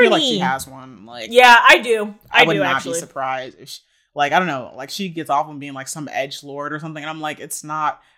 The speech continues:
Speaker 1: like, that's cool in white communities. That's some white commu-, that's some white supremacist shit, being an edgelord. Like, that's some white shit for real." Like,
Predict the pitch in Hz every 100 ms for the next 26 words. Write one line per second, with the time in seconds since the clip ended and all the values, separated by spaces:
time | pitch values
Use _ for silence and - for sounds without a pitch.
0 | - 185 196 262 - - 330 320 - 247
1 | 240 151 147 170 240 277 277 262 285 330
2 | 254 185 - 254 - 247 190 160 185 151
3 | 202 160 175 233 214 156 160 143 160 151
4 | 139 131 147 117 _ 151 139 127 139 170
5 | 170 165 156 143 165 165 156 131 127 -
6 | 127 101 135 127 113 104 _ 117 120